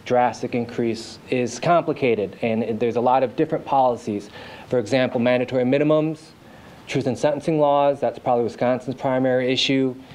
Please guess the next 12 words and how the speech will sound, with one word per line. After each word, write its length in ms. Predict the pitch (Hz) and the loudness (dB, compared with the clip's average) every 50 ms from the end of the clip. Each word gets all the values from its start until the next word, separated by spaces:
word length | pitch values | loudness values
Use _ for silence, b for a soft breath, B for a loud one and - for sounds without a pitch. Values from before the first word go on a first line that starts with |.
| B B B B B B - | B B B B B B -4
and, 960 | - 131 131 131 131 127 127 123 123 123 127 123 123 123 123 117 123 120 - - - - | -2 0 2 2 2 2 2 2 2 2 2 4 2 2 2 0 -2 -4 -6 -8 -6 -4
um, 360 | 131 127 123 123 123 120 110 | -2 0 2 2 0 0 0
three 120 | - 127 110 | -2 -4 -2
strikes 380 | - - 147 147 143 - - | 2 2 2 2 2 0 0
laws, 340 | 147 139 139 135 135 135 123 | 2 4 4 4 4 2 2
that 200 | 117 113 110 - | 0 0 0 2
was 180 | 123 113 107 113 | 0 -2 -2 -2
a 40 | |
big 200 | 98 98 120 107 | -2 -2 -2 -2
issue 180 | 120 113 - 113 | -2 -2 -2 -4
in 60 | 107 | -4
California. 800 | - 113 98 95 95 - 139 139 143 143 143 143 139 139 135 135 | -2 -2 -4 -4 -2 0 2 2 2 2 2 2 2 2 0 -2